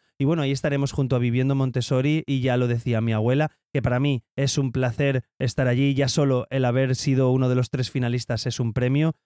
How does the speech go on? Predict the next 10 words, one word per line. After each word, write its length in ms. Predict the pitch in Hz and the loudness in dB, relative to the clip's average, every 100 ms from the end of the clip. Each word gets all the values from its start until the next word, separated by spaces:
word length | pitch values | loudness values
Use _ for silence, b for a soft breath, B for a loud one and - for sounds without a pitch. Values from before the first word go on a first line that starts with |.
| - | -6
pero 160 | 135 131 | -2 0
bueno, 280 | 208 135 - | -2 -4 -8
estaremos 540 | 135 139 139 170 196 | -6 -2 -2 0 -2
y 140 | 170 139 | -4 -6
quizá, 440 | 165 131 156 160 - _ _ - | -4 -2 0 -2 -6 _ _ -4
quizá 420 | 147 131 135 139 | -2 0 0 0
haya 220 | 139 143 135 | -2 0 0
una 260 | 135 131 | 0 -2
pequeña 420 | 117 131 135 127 | -2 -2 0 0
oportunidad 640 | 123 123 - 123 120 127 | -2 -4 -2 -2 0 0